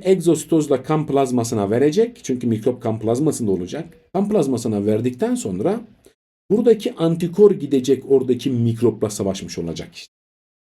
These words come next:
İkisi arasındaki fark bu. Ve bu antikor buradaki mikropla savaştıktan sonra, işi bittikten sonra sıvı hale gelecek ve idrarla dışarıya atılmış olacak genel olarak.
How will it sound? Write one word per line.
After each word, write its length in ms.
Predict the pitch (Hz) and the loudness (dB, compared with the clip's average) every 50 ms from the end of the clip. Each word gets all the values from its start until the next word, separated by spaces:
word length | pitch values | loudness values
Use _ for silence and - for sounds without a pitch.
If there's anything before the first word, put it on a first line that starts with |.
| _ _ _ - | _ _ _ -8
İkisi 280 | 156 160 170 - 202 | -4 -4 0 2 2
arasındaki 520 | 196 170 147 139 - 139 127 123 123 - 165 | 2 2 0 0 0 0 -2 -2 0 -2 -6
fark 420 | - - 190 170 165 - - 101 | -4 -2 -2 -2 -2 -2 -4 -4
bu. 120 | 101 90 80 - - - - _ _ - 120 | -4 -4 -4 -6 -14 -20 -20 _ _ -8 -2
Ve 300 | 123 156 156 120 101 101 113 | 0 0 0 0 -2 -4 -10
bu 280 | 113 117 156 208 214 | -6 4 4 4 4
antikor 720 | 190 165 156 151 147 - 151 156 - 175 165 135 127 123 127 | 4 2 -2 -2 -4 -6 -8 0 4 4 4 4 4 2 2
buradaki 420 | 180 202 190 175 151 156 - 180 | 2 2 4 2 0 0 0 0
mikropla 600 | 160 147 143 139 - - 190 202 202 202 165 123 113 | 0 0 0 -2 2 4 4 4 4 2 -4 -6 -6
savaştıktan 880 | - - 127 127 131 127 127 - - 139 135 - - 175 180 175 160 | -4 -4 -2 0 0 -2 -2 -4 -6 -6 -6 -4 -4 -2 -2 -2 -2
sonra, 400 | - - 127 113 107 101 98 95 | -4 -2 -2 -2 0 0 -2 -4
işi 320 | 95 - 120 - 175 151 139 | -6 -6 -8 -6 -2 -2 -2
bittikten 460 | 151 147 - - - 185 185 190 175 | -2 -2 -6 -8 -6 -4 -2 -2 -2
sonra 460 | 170 151 139 160 190 214 220 208 - - - - _ _ _ _ - - | -2 -2 -2 -2 -2 -2 -4 -4 -10 -18 -20 -20 _ _ _ _ -4 -2
sıvı 140 | 170 185 208 | 2 2 2
hale 340 | 180 160 143 135 131 123 | 2 2 2 2 2 2
gelecek 500 | 123 151 170 180 170 170 233 233 233 - | 2 2 2 0 2 2 0 -2 0 0
ve 140 | 175 170 170 | -4 -4 -4
idrarla 560 | - 147 147 147 151 180 175 - 147 202 208 | -2 -4 0 0 2 2 2 0 0 0 -2
dışarıya 380 | 147 - - 127 117 117 113 113 | -2 -2 -4 -2 0 0 0 0
atılmış 320 | 107 - 92 87 82 - | -2 -4 -8 -10 -10 -8
olacak 340 | 90 85 85 82 87 85 - - | -6 -6 -6 -6 -6 -10 -10 -6
genel 240 | - 95 98 110 117 | -4 -2 0 2 2
olarak. 420 | 120 110 98 95 110 160 190 - | 2 0 0 0 -2 -4 -4 -6